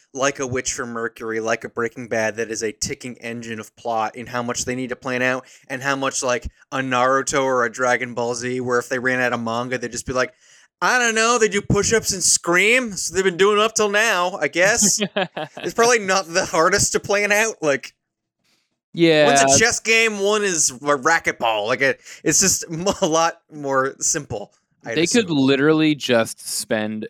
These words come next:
Speaker 2: if, if Witch from Mercury had a writer conflict, they could just have a whole episode of just mobile suits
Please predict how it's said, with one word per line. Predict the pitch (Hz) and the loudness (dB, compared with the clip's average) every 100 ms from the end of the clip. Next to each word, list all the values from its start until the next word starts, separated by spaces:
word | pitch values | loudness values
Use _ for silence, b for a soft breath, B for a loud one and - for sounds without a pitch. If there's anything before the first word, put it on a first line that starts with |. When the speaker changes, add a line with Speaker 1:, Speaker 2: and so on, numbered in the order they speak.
| - | -4
Speaker 2:
if, | 143 - - | -4 -4 -8
if | 131 | -2
Witch | 139 170 | 0 0
from | 196 139 | 0 0
Mercury | 117 - 123 | 0 -2 -6
had | 110 117 | -4 -4
a | |
writer | 98 92 92 101 104 | -4 -4 -4 -4 -8
conflict, | 113 110 110 123 120 - - - b b b - | -6 -6 -6 -4 -4 -6 -16 -20 b b b 0
they | 131 | 0
could | 170 147 | 2 0
just | 139 - | -2 -4
have | 117 120 123 | 0 0 0
a | |
whole | 104 - 127 120 | -4 2 4 4
episode | 104 - 120 - 127 123 127 - | 2 -2 -6 0 4 4 2 -2
of | 113 110 | -6 -6
just | 104 - 113 110 | -6 0 0 0
mobile | 117 101 107 113 | -8 -2 -2 -2
suits | 113 - 113 - - | -4 -4 -6 -6 -16